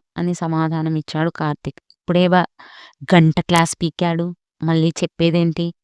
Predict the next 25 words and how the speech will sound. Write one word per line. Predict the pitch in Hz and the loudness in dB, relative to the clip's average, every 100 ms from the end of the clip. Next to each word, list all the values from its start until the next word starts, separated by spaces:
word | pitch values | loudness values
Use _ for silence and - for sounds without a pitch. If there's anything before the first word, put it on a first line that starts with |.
| _ - | _ -8
సెటైర్ | 156 139 156 160 | -6 0 0 0
వేస్తున్నావా?" | 151 - 139 139 180 277 _ _ _ _ _ _ _ _ - | -2 -4 -4 -2 -4 -4 _ _ _ _ _ _ _ _ -2
"నీ | 247 240 | 2 4
మీద | 233 226 214 | 4 4 2
సెటైర్ | 202 196 196 190 180 | 4 4 4 4 4
వేస్తే | 180 - 185 | 0 0 0
మేము | 180 165 160 | 0 0 -2
రిటైర్ | 147 147 151 156 | -4 -4 -4 -4
అవుతాం | - 147 143 | -4 -4 -4
బాబు. | 135 127 131 143 _ _ _ - _ 156 | -6 -8 -10 -10 _ _ _ -20 _ -2
నిన్ను, | 165 160 156 156 175 214 220 185 135 _ _ _ _ _ _ | 0 0 0 0 2 4 4 2 -4 _ _ _ _ _ _
నువ్వే | 185 180 190 | -2 2 2
కాదు, | - 165 147 - _ _ _ - | 0 -4 -4 -12 _ _ _ -2
నన్ను | 180 175 175 | 2 2 2
ఎవ్వరూ | 175 170 165 156 190 190 | 0 -2 -6 0 2 2
ఏం | 180 160 | 2 0
చేయలేరు" | 151 147 135 139 - _ _ | 0 -2 -2 -4 -6 _ _
అని | 175 185 170 | 0 2 2
నవ్వుతూ | 156 143 139 160 | 0 -2 -4 -6
సమాధానం | - 143 139 139 139 | -4 -4 -4 -4 -4
చెప్పాడు | 139 151 - 143 165 | -6 -10 -6 -4 -4
కార్తీక్. | - 143 - 131 _ _ _ _ _ _ - | -4 -6 -6 -10 _ _ _ _ _ _ -20
"నువ్వు | - 254 | 0 2
ఒక | 254 185 | 2 2
అంతిరీవురా" | 160 156 202 202 160 147 | 2 4 6 6 4 2